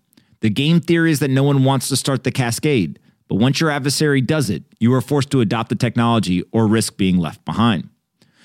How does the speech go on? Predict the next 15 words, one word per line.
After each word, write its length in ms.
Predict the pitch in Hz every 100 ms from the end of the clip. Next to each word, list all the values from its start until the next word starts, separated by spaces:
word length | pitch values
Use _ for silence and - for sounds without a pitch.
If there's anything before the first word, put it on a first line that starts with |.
| - _
El 140 | 135 151
Salvador 480 | - 165 165 185 185
was 140 | 170
a 60 | 156
great 260 | 156 143
first 260 | - 139 -
step. 320 | - 104 - _ _ _ _
The 80 | -
smaller 340 | - 131 139 151
country 420 | - 156 - 165
doesn't 300 | 127 123 147
have 160 | 147
any 240 | 151 156 151
enemies, 400 | 147 139 123 95
though. 160 | 67